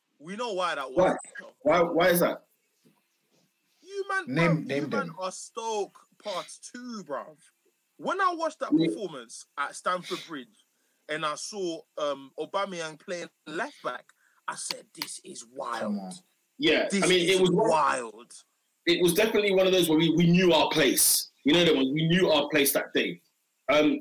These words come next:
Speaker 2: guys, we lost thirteen games last season with the third best defense in the league. That doesn't make sense.
Speaker 3: Wow. Thirteen is a
Speaker 2: That doesn't
Speaker 3: lot.
Speaker 2: make sense. So, yeah, international break, Lola's saying, will be gone. I think, I think, I think we got, I think City's the last one before the break.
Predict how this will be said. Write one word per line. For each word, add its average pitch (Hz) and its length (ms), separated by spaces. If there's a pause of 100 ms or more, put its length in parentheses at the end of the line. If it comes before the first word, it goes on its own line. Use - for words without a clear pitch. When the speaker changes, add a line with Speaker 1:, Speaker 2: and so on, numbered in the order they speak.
(140)
Speaker 2:
guys, 190 200
we 180 100
lost 254 260
thirteen 208 680
games 156 440
last 135 240
season 123 340
with 123 120
the 131 140
third 151 220
best 139 180
defense 135 320
in 127 60
the 131 60
league. 117 260
That 214 160
doesn't 254 280
make 240 180
sense. 240 300 (100)
Speaker 3:
Wow. - 100 (720)
Thirteen 160 380
is 120 140
a - 20
Speaker 2:
That 269 80
doesn't 277 180
Speaker 3:
lot. 269 80
Speaker 2:
make - 140 (140)
sense. - 480 (1200)
So, 170 520 (500)
yeah, 160 260 (140)
international 220 520
break, 196 240
Lola's 180 280
saying, 180 200
will 160 80
be 160 100
gone. 165 140
I - 100
think, 196 240 (220)
I 135 80
think, 175 300 (580)
I - 60
think 165 160
we 170 100
got, 165 300
I - 40
think 170 180
City's 196 400
the 170 80
last 170 320
one 147 120
before 151 240
the 143 100
break. 139 260